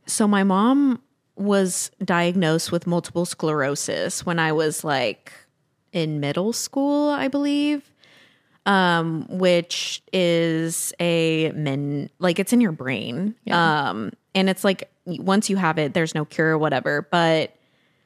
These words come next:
Speaker 1: so she went to, like, five different doctors. They all told her she had, like, a few months li-, to live. She was gonna have to have surgery, all this stuff. 'Cause they caught it, like, late, I think. I don't
Speaker 2: Yeah.
Speaker 1: remember really.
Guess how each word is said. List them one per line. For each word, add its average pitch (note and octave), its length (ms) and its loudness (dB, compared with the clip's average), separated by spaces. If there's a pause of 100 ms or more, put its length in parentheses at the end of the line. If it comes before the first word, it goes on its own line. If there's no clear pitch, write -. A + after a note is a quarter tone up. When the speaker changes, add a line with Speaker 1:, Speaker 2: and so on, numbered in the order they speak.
(140)
Speaker 1:
so - 140 0
she F#3+ 160 2
went A#3 180 2
to, B3+ 60 -4
like, B3+ 180 0
five E3+ 300 0
different F#3 280 -4
doctors. D#3 480 0
They D#3+ 120 -2
all E3 180 0
told E3+ 280 -6
her E3 160 0
she E3 180 -4
had, D#3+ 200 -2
like, D3+ 140 -2
a E3 60 -6
few E3 180 -4
months D#3+ 280 -4
li-, F3 120 -2 (100)
to F3 120 -4
live. C#3+ 600 0
She - 180 -4
was D3+ 120 -4
gonna D#3+ 140 -4
have D3+ 140 -4
to F3 60 -6
have D3+ 120 -4
surgery, E3 480 -2
all D#3 80 0
this D#3+ 140 -4
stuff. G#2 460 -2 (220)
'Cause F#3 80 -2
they F#3 100 2
caught A#3 240 2
it, A3 160 2
like, D#3+ 220 -4
late, C3 360 -2
I C#3+ 140 -2
think. - 360 -10
I G3+ 80 2
don't F#3+ 100 2
Speaker 2:
Yeah. F#3 80 0
Speaker 1:
remember - 360 -2
really. A2 420 -4